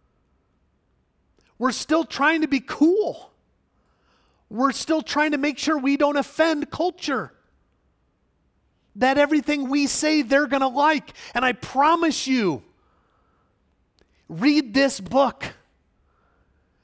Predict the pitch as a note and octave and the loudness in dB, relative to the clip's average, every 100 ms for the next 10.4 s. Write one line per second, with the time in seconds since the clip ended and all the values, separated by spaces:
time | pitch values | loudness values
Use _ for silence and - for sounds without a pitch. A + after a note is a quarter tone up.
0 | _ _ D3+ A#3 C#4+ C#4+ A#3+ B3+ B3 C4+ | _ _ -4 2 2 2 2 0 0 -4
1 | B3 - - A#3+ D4 A#3 F3 C#3+ _ _ | -4 -4 -6 -4 -4 -6 -10 -14 _ _
2 | _ _ _ _ _ _ _ _ _ _ | _ _ _ _ _ _ _ _ _ _
3 | _ _ _ _ _ _ - A#3 F#3+ E3+ | _ _ _ _ _ _ -2 0 0 -4
4 | E3 F3+ A#3+ B3+ - - F#3+ D3+ D3 A#2+ | -10 0 0 0 -4 -6 -4 -4 -6 -12
5 | G#2 _ _ _ _ _ _ _ - A3 | -20 _ _ _ _ _ _ _ -6 -2
6 | G#3 - F3+ G#3 B3 - - A3+ G3+ E3+ | -2 -4 -4 0 0 -4 -6 -4 -4 -6
7 | D#3+ B2 - _ _ _ _ _ _ - | -14 -16 -20 _ _ _ _ _ _ -6
8 | A#3 A3 F3 E3+ D#3+ F3+ A3 G#3 C3+ D#3+ | 0 0 0 -6 -6 0 0 0 -2 -8
9 | D3+ F3+ C#3+ C3 - - - F#3 F#3 - | -8 -8 -10 -14 -18 -14 -10 -10 -10 -14
10 | A#2+ - - | -14 -20 -20